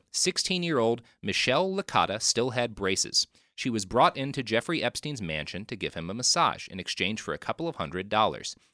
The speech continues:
He immediately asked her to strip, of course. According to the Miami Herald, quote, Licata had never been naked in front of anyone else before, but she did what he said. Epstein put out a timer, set it for thirty minutes, and started fondling her while he masturbated. She later recalled,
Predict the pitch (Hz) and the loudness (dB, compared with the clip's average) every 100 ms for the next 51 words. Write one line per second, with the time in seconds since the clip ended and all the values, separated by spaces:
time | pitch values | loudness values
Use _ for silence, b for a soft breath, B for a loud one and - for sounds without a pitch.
0 | _ 95 87 90 143 190 147 127 123 120 | _ -6 -4 0 2 2 2 2 2 -2
1 | - - - - _ _ - - - - | -4 -4 -4 -8 _ _ -14 -10 -6 -8
2 | - _ - - 139 160 170 165 160 165 | -8 _ -14 -2 0 0 -2 -2 0 0
3 | 190 185 95 73 - - 113 110 - _ | 0 -2 -2 -2 -8 -2 2 2 0 _
4 | _ _ _ _ - - 110 - 156 160 | _ _ _ _ -20 -8 -2 4 4 4
5 | 135 123 127 147 143 123 117 113 107 95 | 2 2 0 0 0 2 2 2 0 -2
6 | 107 98 104 101 92 90 - - 67 60 | -2 -2 -2 0 0 -2 -4 -6 -8 -10
7 | - - _ 110 - 107 117 120 104 - | -14 -20 _ -2 0 2 2 2 2 0
8 | 78 - - _ _ 113 - 117 95 139 | 0 -4 -10 _ _ -2 0 0 0 2
9 | 151 160 - 104 78 - - 123 - 135 | 2 2 2 0 0 -2 0 0 -2 -4
10 | - 143 131 101 98 - 98 110 92 - | 0 0 0 -2 -2 -6 -6 -6 -8 -2
11 | - 120 120 107 98 98 90 85 90 85 | 4 4 2 -4 -4 -2 0 0 -2 -4
12 | 73 - 78 50 50 - _ _ - 117 | -6 -6 -8 -8 -12 -18 _ _ -2 0
13 | 113 139 160 - 95 90 | 2 2 0 2 4 4